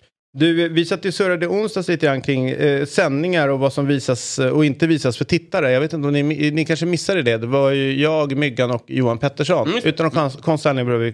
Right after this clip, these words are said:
Speaker 1: komma in på, eh, på sådana saker. Jag tyckte att det var ett ganska intressant ämne. Eh, det här med,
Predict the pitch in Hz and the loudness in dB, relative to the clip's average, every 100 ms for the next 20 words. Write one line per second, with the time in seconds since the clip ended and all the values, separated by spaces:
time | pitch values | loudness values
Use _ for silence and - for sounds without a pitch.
0 | - _ 127 117 107 104 123 117 - - | -8 _ 0 0 0 2 2 2 -4 -16
1 | - - - - 151 139 139 165 160 156 | -14 -16 -18 -8 0 0 2 0 2 2
2 | 139 139 147 143 170 165 143 160 165 151 | 4 2 2 0 0 0 2 2 0 0
3 | 156 143 143 147 143 170 156 151 190 156 | -2 -2 -2 -2 0 0 2 0 0 0
4 | 117 139 131 123 123 - 143 139 127 127 | 2 4 4 2 -2 -2 0 2 2 0
5 | 127 | 0